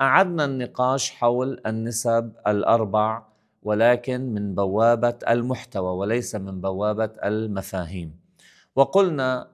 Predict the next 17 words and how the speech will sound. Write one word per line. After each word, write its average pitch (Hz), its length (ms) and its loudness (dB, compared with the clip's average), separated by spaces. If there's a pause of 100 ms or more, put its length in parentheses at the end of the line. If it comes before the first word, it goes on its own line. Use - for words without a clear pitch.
(120)
هل 151 420 0
النسبة 117 680 -4 (440)
بين 104 640 -2 (340)
العلم 117 440 0
والدين 104 500 -4
من 92 120 -8
حيث 120 340 -2
المحتوى 110 580 -4
هي 110 180 -2
نسبة 110 400 -6 (120)
التباين؟ 123 840 4 (680)
قلنا، 135 600 0 (1400)
آه، 110 240 0
من 110 200 -2
حيث 143 360 -2
المحتوى 135 920 2 (340)
نعم، 123 460 0